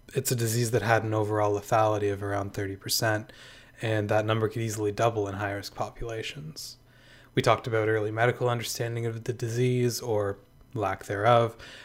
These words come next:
as well as its prominent role in first contact between Europeans and native peoples,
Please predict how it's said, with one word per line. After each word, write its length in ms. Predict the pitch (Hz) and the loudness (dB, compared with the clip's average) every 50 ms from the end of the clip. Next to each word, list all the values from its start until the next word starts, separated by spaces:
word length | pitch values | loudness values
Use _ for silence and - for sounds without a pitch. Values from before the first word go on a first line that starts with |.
| - | 0
as 140 | - 123 117 | 0 2 6
well 180 | 135 135 135 131 | 8 8 8 8
as 120 | 127 123 | 6 4
its 120 | 127 - | 0 -4
prominent 440 | - - - 147 147 151 147 143 139 | -4 4 4 6 6 6 4 2 4
role 240 | 139 151 147 127 113 | 4 4 4 4 2
in 100 | 110 107 | 0 -4
first 240 | 104 120 113 107 - | -4 -4 -4 -4 -2
contact 540 | - 123 113 110 - 113 107 104 101 - - | -2 -2 -2 -2 0 -2 -2 -2 -4 -6 -12
between 280 | 104 - - 113 110 | -12 -8 -8 -6 -6
Europeans 540 | 104 104 104 98 - - 113 104 104 98 - | -4 -6 -6 -6 -6 -8 -8 -6 -6 -8 -10
and 100 | 104 104 | -10 -10
native 280 | 101 98 101 101 - - | -10 -10 -10 -12 -14 -10
peoples, 520 | - 113 104 - - 117 113 123 - - | -8 -8 -8 -8 -10 -12 -10 -10 -12 -14